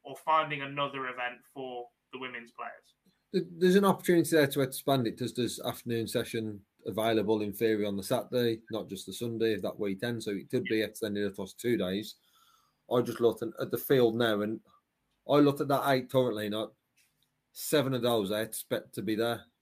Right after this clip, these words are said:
Speaker 2: There's only one I, I, I imagine to drop out of that, and the only reason I say that one is because that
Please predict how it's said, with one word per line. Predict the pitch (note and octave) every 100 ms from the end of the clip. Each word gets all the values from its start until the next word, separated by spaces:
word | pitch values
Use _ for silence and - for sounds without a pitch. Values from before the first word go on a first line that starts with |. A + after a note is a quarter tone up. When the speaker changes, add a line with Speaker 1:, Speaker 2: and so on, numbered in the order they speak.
| -
Speaker 2:
There's | A#2
only | C3 G#2+
one | G2 A2+ G#2
I, | A#2
I, | A2+ G#2+ -
I |
imagine | A#2+ A2+ G#2 G#2+
to | G#2+
drop | G2+ A#2 G#2 A2+
out | G#2
of | G#2+
that, | G#2+ -
and | G#2+ G2 _ _ _
the | B2
only | B2 B2
reason | A#2 G#2+ G#2+
I |
say | G2+ A2+ G#2+
that | A2+ C3+
one | C#3 C3+
is | B2+
because | - A#2 A#2 G#2+ G2+ - _ _ _ _ _ _ _ _ -
that | A#2